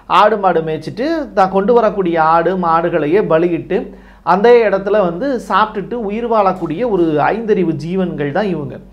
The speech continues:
ஆனா தங்க கிட்ட இருக்கக்கூடிய அந்த பொன்மேனி, ஆம், உருகுதே அப்படிங்கிற மாதிரி அதை வச்சு உலகத்தில் பல்வேறு நாடுகள்லையும்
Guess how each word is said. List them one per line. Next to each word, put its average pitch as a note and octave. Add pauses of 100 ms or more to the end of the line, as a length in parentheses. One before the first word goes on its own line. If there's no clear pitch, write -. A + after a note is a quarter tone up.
(400)
ஆனா B3
தங்க G3+
கிட்ட G#3+
இருக்கக்கூடிய F#3+
அந்த G3
பொன்மேனி, G#3 (180)
ஆம், D3 (260)
உருகுதே F3+
அப்படிங்கிற D#3+
மாதிரி E3+ (340)
அதை E3+
வச்சு G3+
உலகத்தில் A3
பல்வேறு F#3+
நாடுகள்லையும் F3+